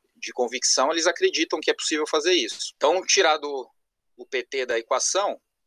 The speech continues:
o que nós temos aí é um conflito, é uma falta de concordância sobre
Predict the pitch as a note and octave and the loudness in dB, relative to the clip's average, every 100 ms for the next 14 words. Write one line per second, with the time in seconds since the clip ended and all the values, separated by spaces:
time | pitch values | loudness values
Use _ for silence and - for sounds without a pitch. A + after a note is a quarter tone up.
0 | _ _ - - D#3+ F#3 - D#3+ D3+ A#2+ | _ _ -20 -12 -4 -4 -2 -4 -4 -4
1 | B2 D#3+ G#3 C3+ C3+ D#3 - F#3+ - - | -4 -4 -2 0 0 0 -2 -2 -2 -6
2 | D#3 A#3 - F#3+ D#3+ D#3 C#3 C3+ A#2+ A2+ | -6 -6 -2 0 2 2 2 2 -2 -4
3 | - E3+ G#3 E3+ E3+ D3+ C3+ B2 C3+ F#3 | 0 0 0 -4 -6 0 0 2 0 2
4 | - A3+ A3+ - F3+ F3+ | 2 2 2 -2 -2 -4